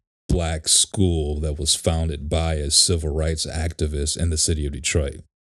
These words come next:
Catherine C. Blackwell. So,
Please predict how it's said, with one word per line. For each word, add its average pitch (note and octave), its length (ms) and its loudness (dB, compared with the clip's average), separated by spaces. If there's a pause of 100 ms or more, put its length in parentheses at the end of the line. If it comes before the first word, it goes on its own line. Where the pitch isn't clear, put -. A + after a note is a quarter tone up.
(140)
Catherine D#2+ 380 0
C. - 160 0
Blackwell. D2 640 -2 (1300)
So, E2 460 2